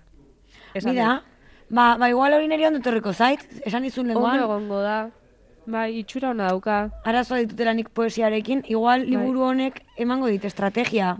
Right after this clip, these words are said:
Speaker 2: poesia irakurtzeko, edo ze?
Speaker 1: Bai, bai, nik uste ondo egongo dela.
Speaker 2: Gero hemen markatu duzu beste bat, eh, emakume digitalak euskal komunitate digitalean.
Speaker 1: Bai.
Speaker 2: Hamaika telebistarena.
Speaker 1: Ba, humorez bazaude arratsaldeko lau terdietan oraindik, ze gero egia da,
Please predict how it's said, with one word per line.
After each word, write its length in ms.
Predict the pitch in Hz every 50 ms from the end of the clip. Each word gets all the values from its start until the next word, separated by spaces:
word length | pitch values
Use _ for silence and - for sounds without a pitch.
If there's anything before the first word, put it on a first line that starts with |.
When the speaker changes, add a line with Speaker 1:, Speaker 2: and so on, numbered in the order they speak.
| - -
Speaker 2:
poesia 340 | - 208 214 196 - 220 202
irakurtzeko, 560 | 202 196 196 190 190 185 - 202 196 254 269
edo 140 | 254 220 202
ze? 260 | 180 - 220 214 190 - - _ _ _ -
Speaker 1:
Bai, 260 | 202 196 190 190 - _ _ -
bai, 160 | 220 196 190
nik 160 | 202 202 -
uste 220 | 226 214 - 240
ondo 200 | 233 233 226 208
egongo 240 | 175 160 165 170 170
dela. 300 | 165 160 160 160 156 156 - _ _ _ _ _ _ _ _ _ - -
Speaker 2:
Gero 140 | 196 202 226
hemen 180 | 233 247 240
markatu 360 | 226 202 190 - 196 202 208 214
duzu 180 | 220 208 220
beste 240 | 220 214 208 - 202 208
bat, 240 | 208 208 208 - - _ _ _ _ _ _ _ _ _ _ _ _ _ _
eh, 180 | - 180 185 185 -
emakume 480 | 196 190 196 196 196 - 226 240 240 220
digitalak 680 | 220 220 - - 233 - 214 208 208 208 208 - -
euskal 340 | 208 196 - - 214 214 214
komunitate 460 | - 196 190 190 196 196 190 190 196 196
digitalean. 720 | 180 175 - - 185 175 175 165 165 170 175 190 240 254 - - - - _ _ _ _ _ _ _ _ _ -
Speaker 1:
Bai. 300 | 190 180 160 139 - - _ _ _ _ _ _ _ _ _ _ _ _
Speaker 2:
Hamaika 340 | - 196 208 214 220 214 208
telebistarena. 760 | 208 202 190 190 190 185 170 - 185 180 175 180 185 208 233 277 269 _ _ _ _ _ -
Speaker 1:
Ba, 160 | 180 170 - -
humorez 480 | - 196 190 196 226 240 233 220 220 -
bazaude 400 | 208 208 202 - 208 208 220 208
arratsaldeko 640 | 196 190 185 190 - - 214 208 208 208 - 214
lau 160 | 208 190 190 190
terdietan 520 | - 202 190 196 196 190 185 - 185 185
oraindik, 460 | 185 185 190 196 196 185 185 190 -
ze 240 | - - 180 160 151
gero 280 | 160 180 185 208 220 220
egia 260 | 226 233 226 220 220
da, 120 | 220 220